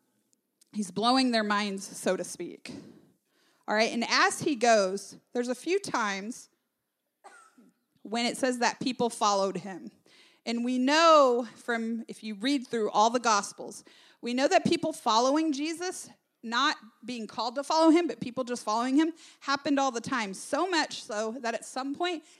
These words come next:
he needs to get away because there's so many people.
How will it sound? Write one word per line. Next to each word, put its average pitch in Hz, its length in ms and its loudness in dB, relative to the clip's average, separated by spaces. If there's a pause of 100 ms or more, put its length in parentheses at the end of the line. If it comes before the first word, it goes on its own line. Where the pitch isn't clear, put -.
(140)
he 247 400 -8
needs 226 340 -6
to 254 100 -4
get 226 140 2
away 202 380 0
because 208 240 -6
there's 226 200 -2
so 214 220 0
many 214 240 -8
people. - 480 -12